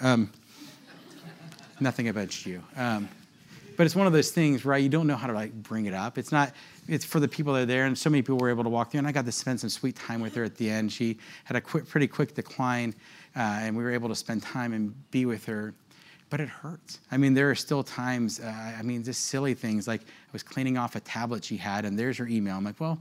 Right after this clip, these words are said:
this is the last time her email's ever gonna get used," right? Like, there are those moments, and it comes back, and there's grief,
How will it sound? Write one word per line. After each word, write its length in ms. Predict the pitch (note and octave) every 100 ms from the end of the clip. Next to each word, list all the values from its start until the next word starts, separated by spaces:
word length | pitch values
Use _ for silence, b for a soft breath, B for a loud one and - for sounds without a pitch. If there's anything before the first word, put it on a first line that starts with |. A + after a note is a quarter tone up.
| - B -
this 180 | E3+
is 40 | E3
the 60 |
last 240 | C#3+ B2+ -
time 120 | B2
her 80 | A#2
email's 320 | G#2 F2+ E2
ever 120 | E2
gonna 160 | F2+ F2+
get 140 | F2+
used," 320 | G2+ F#2+ -
right? 180 | B2 C3+
Like, 140 | A#2 - B B
there 120 | - D3
are 60 |
those 200 | C3 G#2
moments, 520 | A2+ A#2 C#3+ C3 A2
and 80 | A2
it 100 | G2+
comes 220 | - G2
back, 400 | - A#2+ B2 -
and 100 | A2+
there's 220 | G#2+ G2+ -
grief, 420 | - B2+ C3